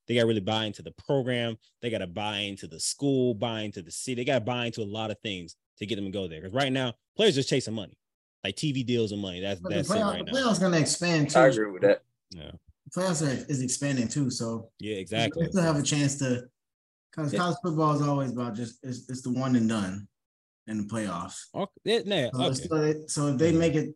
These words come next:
Speaker 2: you, you gotta be top, what is it, twelve now?
Speaker 1: Mm-hmm.
Speaker 2: So you, you just gotta make it in the top twelve, and those small schools will have a chance rather than it just being top four. And before it was top two.
Speaker 1: Yeah. So I guess, yeah, that's a way to com-, combat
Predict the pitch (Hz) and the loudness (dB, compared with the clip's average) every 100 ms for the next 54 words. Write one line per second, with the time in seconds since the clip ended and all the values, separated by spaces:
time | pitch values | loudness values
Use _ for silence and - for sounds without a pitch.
0 | _ 139 147 143 170 151 139 165 151 - | _ -4 -2 0 0 2 0 2 0 -2
1 | 147 139 107 117 156 151 120 101 104 120 | -4 -4 -4 -2 2 2 2 0 -4 -8
2 | _ _ _ _ _ - 104 113 135 _ | _ _ _ _ _ -18 -14 -12 -14 _
3 | - - 127 135 135 139 143 143 123 131 | -16 -6 -2 0 -2 -2 -2 -2 0 0
4 | 127 135 131 131 135 127 147 143 120 113 | 0 0 0 -2 -4 -4 -4 -2 -2 -4
5 | 110 110 127 123 143 135 123 - 127 143 | -6 -6 -4 -2 -2 -2 -2 -4 -2 0
6 | 131 110 113 110 127 123 101 127 123 120 | 0 -4 -6 -4 -2 0 0 0 0 0
7 | 117 113 113 110 104 120 104 117 98 - | 0 -2 -2 -4 -2 -2 -2 -2 -6 -6
8 | 117 107 110 - _ _ _ _ _ 113 | -8 -6 -8 -10 _ _ _ _ _ -2
9 | 117 123 147 147 123 113 - 127 101 151 | 0 2 6 6 6 2 0 0 2 2
10 | 135 - - _ _ _ _ _ _ _ | 2 0 -6 _ _ _ _ _ _ _
11 | _ - - _ _ - 95 90 85 - | _ -20 -20 _ _ -12 -6 -6 -6 -4
12 | 101 117 117 107 101 98 101 - 110 104 | 2 4 4 2 2 0 -2 -2 -2 0
13 | 104 98 - 92 - 95 90 98 - | 0 0 -4 -12 -12 -8 -2 -2 -2